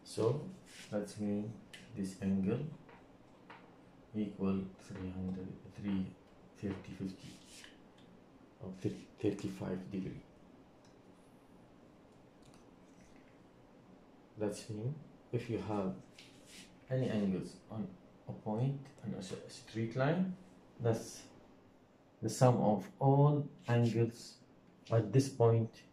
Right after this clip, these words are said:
on a straight line is one hundred eighty. This is all subject for today. Um, thank you for listening.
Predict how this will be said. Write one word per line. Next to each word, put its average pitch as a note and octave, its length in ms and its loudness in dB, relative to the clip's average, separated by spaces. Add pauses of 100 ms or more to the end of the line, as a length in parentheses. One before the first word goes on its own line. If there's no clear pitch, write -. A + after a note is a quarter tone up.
(880)
on G#2 140 -6
a G2+ 80 -4
straight G#2+ 460 -4
line G2+ 240 2
is F#2+ 240 2
one G2 180 2
hundred F#2+ 440 2
eighty. A2+ 400 -2 (3500)
This A#2+ 180 -6
is D#3 240 -2 (680)
all A#2+ 380 2 (1700)
subject A2 460 0
for A2+ 120 6
today. B2+ 420 6 (1500)
Um, F#2+ 600 0 (400)
thank B2 280 8
you A#2+ 80 8
for A2+ 160 6
listening. A2+ 600 2